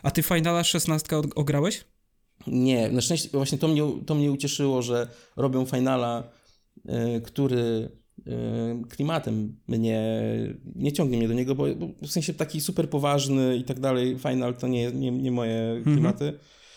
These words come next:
Speaker 2: Trochę mnie zmartwiło, jak się okazało, że jest super i potem wiele rzeczy się dowiedziałem, które, no, no może kiedyś zagram, no, y, ale no, na, na razie, na razie nie ten. Mam, mam bardzo dużo do nadrobienia jeszcze.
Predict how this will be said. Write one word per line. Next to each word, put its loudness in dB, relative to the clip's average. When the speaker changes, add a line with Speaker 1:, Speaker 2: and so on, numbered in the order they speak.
Speaker 2:
Trochę 0
mnie 4
zmartwiło, 2
jak 2
się -2
okazało, -2
że -2
jest -4
super 0
i -2
potem -4
wiele 0
rzeczy -2
się -10
dowiedziałem, 0
które, -2
no, -6
no -2
może 2
kiedyś 2
zagram, 2
no, 0
y, -4
ale 2
no, 2
na, 0
na 0
razie, 2
na -2
razie -4
nie -2
ten. -10
Mam, -2
mam 0
bardzo 2
dużo 0
do -2
nadrobienia -2
jeszcze. -8